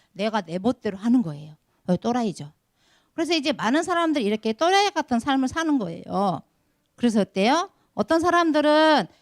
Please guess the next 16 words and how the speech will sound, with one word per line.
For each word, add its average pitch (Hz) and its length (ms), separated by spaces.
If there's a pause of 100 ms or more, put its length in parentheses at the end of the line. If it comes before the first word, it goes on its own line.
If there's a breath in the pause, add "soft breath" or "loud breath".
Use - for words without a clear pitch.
(140 soft breath)
이렇게 277 440
겉으로 262 420
많이 240 360
보이면은 240 640
뭐라고 247 320
부른다고요? 226 640 (920)
상또라이. 330 840 (720)
좀 339 240
덜 262 280
보이면은 302 520 (540)
중또라이. 277 760 (540)
더, 262 360 (160)
더 285 200
안 220 240
보이면 285 460 (500)
핫또라이. 330 680